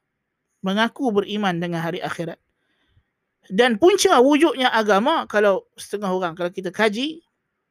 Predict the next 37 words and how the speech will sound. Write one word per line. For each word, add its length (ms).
kenapa 400
manusia 560
ini 160
di 100
antara 540
pemangkin, 560
di 80
antara 400
pendorong 560
manusia 480
ini 160
untuk 400
beragama, 640
ialah 320
mereka 400
mencari-cari 720
jawapan. 560
Ap-, 240
ke 80
mana 400
aku 240
setelah 480
alam 320
ini? 180
Ke 140
mana 320
aku 240
akan 320
pergi? 400
Tak, 160
kalau 240
kita 240
tengok 320
dalam 240
agama 400
Buddha, 420
tak? 160